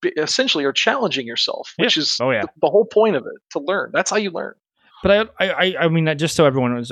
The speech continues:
Speaker 2: aware, like, I, I don't memorize the commands. Like, I, I might
Speaker 1: Yeah.
Speaker 2: m-, know them from memory just because I was doing them a lot, but I do more, like, have a configuration template because it just,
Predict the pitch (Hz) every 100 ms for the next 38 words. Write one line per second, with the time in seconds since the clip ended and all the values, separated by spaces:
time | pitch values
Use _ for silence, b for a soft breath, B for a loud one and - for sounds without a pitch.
0 | - 113 113 123 135 110 110 _ 117 139
1 | 151 123 185 170 120 131 135 117 107 101
2 | - - 180 120 82 110 120 - 55 120
3 | 165 233 226 131 165 156 143 170 151 117
4 | 127 143 131 120 127 135 120 117 120 127
5 | 143 127 110 110 120 127 160 117 101 98
6 | 110 B B B B - 147 143 151 208
7 | 185 151 147 - 147 151 143 131 - _
8 | 123 120 113 _ _ _ _ _ _ _
9 | - 139 135 117 - 127 120 _ - 139
10 | 143 123 120 123 117 - 107 - 87 -
11 | 123 - 117 127 135 127 -